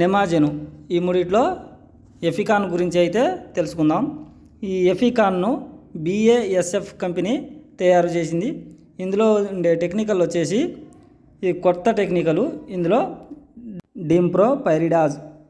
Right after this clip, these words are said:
వన్ ట్వంటీ grams per liter అయితే ఉంటుంది. ఈ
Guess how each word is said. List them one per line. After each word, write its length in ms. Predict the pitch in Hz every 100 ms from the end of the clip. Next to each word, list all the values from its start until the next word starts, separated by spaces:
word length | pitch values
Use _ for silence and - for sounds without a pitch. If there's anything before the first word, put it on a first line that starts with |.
| _ 170
వన్ 120 | 170 180
ట్వంటీ 240 | 190 185 160
grams 240 | 165 151 151
per 100 | 190 339 - - 175
liter 280 | 170 170 143 143 - 165
అయితే 200 | 151 214 370 - - 175
ఉంటుంది. 340 | 156 147 143 143 - - - _ _
ఈ 20 | -